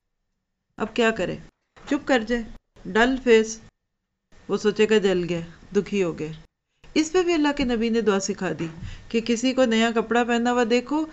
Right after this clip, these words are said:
तो दुआ दो, "इल्बिस जदीदन इश हमीदन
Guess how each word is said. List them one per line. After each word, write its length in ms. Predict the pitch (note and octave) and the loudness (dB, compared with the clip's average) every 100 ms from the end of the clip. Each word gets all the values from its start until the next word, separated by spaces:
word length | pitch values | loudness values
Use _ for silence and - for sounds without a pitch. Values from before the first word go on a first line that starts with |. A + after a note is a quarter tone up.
| - - | -12 -2
तो 100 | A3 | 0
दुआ 320 | F#3 G3+ F#3 F#3+ | 4 4 4 2
दो, 180 | F3 D#3+ D#3+ - _ - | 0 -4 -6 -14 _ 2
"इल्बिस 580 | G#3+ G#3 F#3+ B3 B3+ - | 4 4 2 0 0 2
जदीदन 680 | G#3 F3 F#3+ F3+ E3 E3 D#3+ - - - A3 | 2 2 0 -2 -4 -6 -8 -14 -20 0 4
इश 280 | B3+ - - | 4 2 -4
हमीदन 720 | G#3 G3 F#3+ F#3+ E3 F3 | -2 -2 0 -2 -2 -4